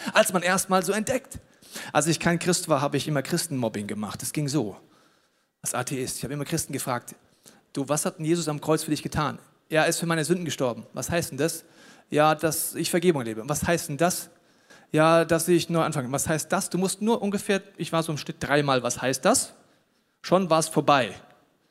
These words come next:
Also du musst nur dreimal: "Was heißt das?" fragen und dann, spätestens dann, habe ich gemerkt, die meisten gläubigen Menschen, mit denen ich geredet habe, wussten nicht mehr weiter. Und Gott sagt, deswegen gibt er uns Bilder, die uns zeigen: "Du, es gibt mehr." Es gibt mehr. Und es gibt noch mehr, für was Jesus gestorben ist. Der erste Schritt ist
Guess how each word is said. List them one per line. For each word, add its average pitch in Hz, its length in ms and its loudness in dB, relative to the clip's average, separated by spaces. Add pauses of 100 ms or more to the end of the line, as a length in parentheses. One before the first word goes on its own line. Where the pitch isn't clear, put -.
(500)
Also 147 140 2
du 208 60 4
musst 226 120 2
nur 214 60 -2
dreimal: 202 360 4
"Was 185 160 4
heißt 202 240 4
das?" 220 140 0
fragen 214 260 2
und 185 80 -2
dann, 180 120 2
spätestens 185 380 -2
dann, 175 100 -2
habe 175 100 -2
ich - 80 -8
gemerkt, 185 320 0 (400)
die 151 60 0
meisten 160 320 0
gläubigen 165 240 6
Menschen, 160 240 -2
mit - 20 0
denen 160 120 2
ich 160 60 -2
geredet 170 260 0
habe, 147 40 -12
wussten 180 300 -2
nicht 175 120 -4
mehr 180 140 0
weiter. 220 300 0
Und 143 100 -2
Gott 175 200 -2
sagt, - 360 -4 (160)
deswegen 170 280 0
gibt 180 200 -4
er 175 60 2
uns 156 180 -4
Bilder, 156 640 2 (120)
die 170 100 4
uns 156 180 -4
zeigen: 151 260 -2
"Du, 147 100 -6
es - 120 -6
gibt - 260 -10
mehr." 165 300 -6 (520)
Es 180 220 0
gibt - 240 -10
mehr. 180 440 -4 (280)
Und 240 140 4
es 202 140 4
gibt 226 260 -8
noch 254 460 2
mehr, 254 200 2
für 185 140 -2
was 165 160 2
Jesus 147 220 -2
gestorben 104 420 -12
ist. - 100 -8
Der 170 80 0
erste 202 220 0
Schritt - 160 -4
ist 113 160 -8